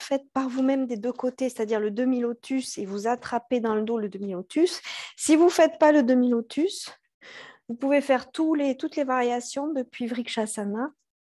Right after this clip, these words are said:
Si vous faites Vrikshasa-, <laughs> Vrikshasana, pardon,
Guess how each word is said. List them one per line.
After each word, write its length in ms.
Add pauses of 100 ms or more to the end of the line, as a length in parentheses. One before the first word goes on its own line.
(1600)
Si 300
vous 100
faites 220
Vrikshasa-, 840 (500)
<laughs> 600
Vrikshasana, 760
pardon, 400